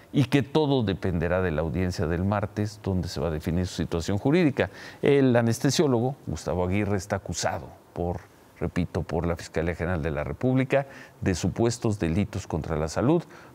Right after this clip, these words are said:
por comprar y poseer fentanilo de uso médico y otras sustancias de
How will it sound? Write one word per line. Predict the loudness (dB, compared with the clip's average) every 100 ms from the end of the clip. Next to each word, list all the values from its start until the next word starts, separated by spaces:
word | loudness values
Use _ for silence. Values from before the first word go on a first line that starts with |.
| -2
por | 0 2
comprar | 2 4 2 2 -2 -14 -20 -10 -2
y | -2
poseer | 0 -2 0 2 0 -2 -14 -20 -20 -6
fentanilo | 0 4 4 6 4 4 4
de | 2
uso | 2 0
médico | 2 2 0 0 0
y | 2
otras | 0 0 -4
sustancias | -6 -4 -2 -2 -2 -4 -4 -8 -14 -6
de | -4 -4 -6